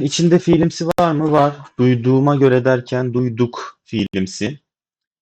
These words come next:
Olumlu mu peki? Evet, gerçekleşmiş. Olumlu. Dolayısıyla cevabım B şıkkı bu soru için arkadaşlar. Bilgi kutumuzu okuyalım.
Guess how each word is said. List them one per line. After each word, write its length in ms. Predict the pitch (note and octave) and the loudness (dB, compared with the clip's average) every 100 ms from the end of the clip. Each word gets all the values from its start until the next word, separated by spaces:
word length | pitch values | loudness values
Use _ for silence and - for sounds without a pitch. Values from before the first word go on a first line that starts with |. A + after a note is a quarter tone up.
| _ _ | _ _
Olumlu 380 | - C#3 D3+ D3+ | -4 -2 -2 -2
mu 140 | C#3+ | -4
peki? 360 | A#2+ A2 - D#3+ | -4 -6 -6 -8
Evet, 320 | - C3+ C3+ C3 | -6 -4 -4 -2
gerçekleşmiş. 920 | B2 A#2+ B2 - A2+ G#2+ C3 E3 - - | -4 -4 -10 -8 -10 -8 -10 -12 -12 -8
Olumlu. 560 | B2 G#2+ G2+ A2+ D3+ B2 | -4 -4 -4 -6 -8 -10
Dolayısıyla 680 | B2 G#2+ G2+ A#2 B2 C3+ - _ _ B2 | -8 -8 -10 -14 -10 -10 -12 _ _ -10
cevabım 580 | B2 A2 G2+ G#2+ A#2 - _ _ _ A2 G#2+ | -6 -2 -4 -4 -8 -12 _ _ _ -12 -6
B 260 | G#2+ G#2+ A#2+ - _ | -6 -4 -8 -14 _
şıkkı 600 | - G#2 G#2 - G#2 G#2+ | -16 -16 -16 -12 -10 -8
bu 80 | |
soru 200 | G2+ G2+ | -10 -12
için 240 | F2 - - | -12 -14 -20
arkadaşlar. 440 | - G#2 - - _ _ _ _ _ _ _ _ _ _ _ _ _ _ _ _ _ _ C#3+ | -18 -18 -18 -20 _ _ _ _ _ _ _ _ _ _ _ _ _ _ _ _ _ _ -8
Bilgi 340 | C#3+ C#3 C#3+ | -6 -6 -8
kutumuzu 440 | C3+ C3 C3 A#2 | -8 -6 -6 -2
okuyalım. 720 | A#2 G2+ - F2+ F#2+ A#2 D#3 | -2 -2 -4 -2 -2 -4 -8